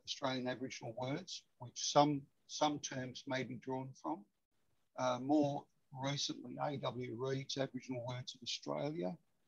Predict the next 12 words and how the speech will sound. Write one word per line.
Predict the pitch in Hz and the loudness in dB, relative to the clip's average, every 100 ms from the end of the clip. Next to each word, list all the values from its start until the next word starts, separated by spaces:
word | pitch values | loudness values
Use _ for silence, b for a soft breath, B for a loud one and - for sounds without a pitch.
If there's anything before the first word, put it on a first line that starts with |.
| _ - | _ -4
uh, | 127 127 123 123 _ _ _ _ _ _ _ _ _ _ _ _ _ _ | -2 0 -2 -4 _ _ _ _ _ _ _ _ _ _ _ _ _ _
could | - 147 | 2 4
also | 139 143 - 131 | 4 4 2 2
have | 127 - | 2 0
been | 127 120 | 0 4
used | 135 139 131 - | 4 2 -2 -2
in | 123 | -2
a | |
similar | - 156 131 123 | -2 -6 -6 -6
way | 127 131 123 | -6 -6 -6
to | 131 | -8
Endicott. | 120 139 - - | -10 -10 -6 -4